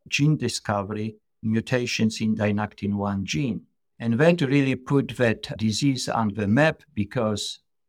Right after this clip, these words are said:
now you could do the genetic testing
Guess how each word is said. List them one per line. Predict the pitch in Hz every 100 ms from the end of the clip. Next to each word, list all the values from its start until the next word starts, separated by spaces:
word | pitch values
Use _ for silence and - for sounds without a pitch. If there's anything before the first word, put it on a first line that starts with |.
| _
now | 117 123 139 123 117 - _ _ -
you | 120
could | 117 127 107 -
do | 131
the | 117 107
genetic | - 127 117 - 101 -
testing | - 151 151 - 113 110